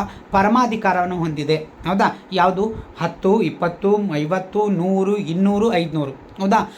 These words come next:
ಆ ನಂತರ ಎರಡು ಸಾವಿರ ಇದೆ, ಆ ಎರಡು ಸಾವಿರ ಸ್ಕಿಪ್ ಮಾಡ್ಕೊಳ್ಳಿ ಸ್ನೇಹಿತರೆ. ಯಾಕಂದರೆ ಈಗ at present ಇಲ್ಲ, ಅದಕ್ಕೋಸ್ಕರ. ಮೊದಲಿತ್ತು, ಅದಕ್ಕೆ ಅದನ್ನೇ ಕಂಟಿನ್ಯೂ ಮಾಡಿದ್ದೀನಿ. ಓಕೆ, ಸರಿ. So ನೋಟುಗಳನ್ನು ಮುದ್ರಿಸಿ ಚಲಾವಣೆಗೆ ತರುವ ಕೆಲಸವನ್ನು ನಿರ್ವಹಿಸುತ್ತದೆ.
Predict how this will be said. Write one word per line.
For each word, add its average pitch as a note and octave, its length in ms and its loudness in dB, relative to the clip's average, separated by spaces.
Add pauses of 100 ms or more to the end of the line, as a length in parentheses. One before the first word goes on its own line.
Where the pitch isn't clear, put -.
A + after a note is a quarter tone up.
(140)
ಆ F#3 100 0
ನಂತರ F#3 240 -2
ಎರಡು F3 280 0
ಸಾವಿರ E3 300 0
ಇದೆ, G3+ 520 -4
ಆ E3 80 0
ಎರಡು E3+ 240 0
ಸಾವಿರ E3+ 360 0
ಸ್ಕಿಪ್ G3 380 -2
ಮಾಡ್ಕೊಳ್ಳಿ D3 420 -2
ಸ್ನೇಹಿತರೆ. C#3 440 -6
ಯಾಕಂದರೆ F3 540 -6
ಈಗ E3 320 -2
at - 140 -8
present F3+ 280 -2
ಇಲ್ಲ, C#4 120 4 (400)
ಅದಕ್ಕೋಸ್ಕರ. E3 560 -2
ಮೊದಲಿತ್ತು, F3+ 480 -2
ಅದಕ್ಕೆ F#3+ 280 0
ಅದನ್ನೇ F3+ 400 -2 (200)
ಕಂಟಿನ್ಯೂ F#3+ 340 -2
ಮಾಡಿದ್ದೀನಿ. A3 420 0 (240)
ಓಕೆ, B3 180 -2 (400)
ಸರಿ. D#3 240 0 (340)
So A#3+ 140 6
ನೋಟುಗಳನ್ನು A3 540 2
ಮುದ್ರಿಸಿ F#3 440 -2
ಚಲಾವಣೆಗೆ F#3 520 0
ತರುವ D#3+ 340 -2 (380)
ಕೆಲಸವನ್ನು G#3 460 0
ನಿರ್ವಹಿಸುತ್ತದೆ. D#3+ 760 -2